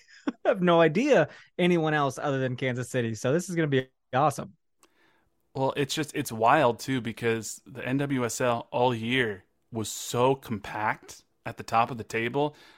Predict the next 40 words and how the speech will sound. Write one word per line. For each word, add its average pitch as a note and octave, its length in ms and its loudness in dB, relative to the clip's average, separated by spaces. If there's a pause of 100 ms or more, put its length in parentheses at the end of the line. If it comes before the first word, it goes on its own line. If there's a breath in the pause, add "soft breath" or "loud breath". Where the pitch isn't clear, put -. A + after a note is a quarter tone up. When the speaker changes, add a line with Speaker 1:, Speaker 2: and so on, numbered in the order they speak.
Speaker 2:
I A#2+ 60 -6
mean, A#2+ 180 2
from A#2+ 220 -2
fifth D3 280 -2
place C#3+ 340 -2
where, A#2+ 140 -2
where A#2 340 -2 (180)
Kansas C3+ 260 -2
City B2+ 180 -2
landed A#2 460 -2
up B2+ 160 0
to A#2 120 -6
first B2+ 300 2
place A#2+ 260 0
where A#2 200 0
O B2 80 4
L B2 140 4
Reign B2 220 0
is, G#2+ 180 -4 (180 soft breath)
it's - 120 -10
only A3 140 0
a - 20 -2
four-point D3+ 480 0
difference. - 420 -4 (280 soft breath)
There - 100 -2
are - 20 0
three D3 300 -2
teams D#3+ 340 0
in B2+ 60 -2
the A#2 80 -2
playoffs B2+ 500 2 (200)
tied B2+ 340 4
at - 140 -10
thirty-six A#2+ 420 -2
points, A#2 340 -4
and A#2+ 100 -6
it A#2 80 -6
came B2+ 200 -2
down A#2+ 220 0
to A2+ 200 -2